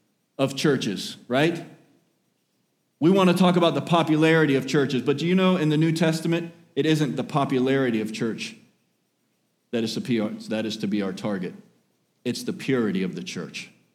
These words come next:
that's supposed to be our target. Doesn't really matter if there's five thousand people in your church, if there's no purity. In purity, there's power.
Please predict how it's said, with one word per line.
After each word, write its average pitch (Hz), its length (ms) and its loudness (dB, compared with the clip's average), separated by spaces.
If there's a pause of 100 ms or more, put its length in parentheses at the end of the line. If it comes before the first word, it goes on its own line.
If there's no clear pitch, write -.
that's 95 160 -10
supposed 95 320 -12
to 90 80 -14
be 82 100 -12
our 80 100 -14
target. 69 360 -16 (640)
Doesn't 160 220 2
really 143 160 2
matter 135 180 2
if 110 60 -4
there's 113 160 -6
five 110 240 -4
thousand 104 320 -4
people 101 260 -6
in 95 120 -8
your 92 100 -8
church, 90 360 -12 (1160)
if 101 100 -8
there's 95 160 -10
no 95 80 -6
purity. 87 400 -12 (1400)
In 120 160 0
purity, 123 360 0
there's 92 240 -4
power. 85 400 -8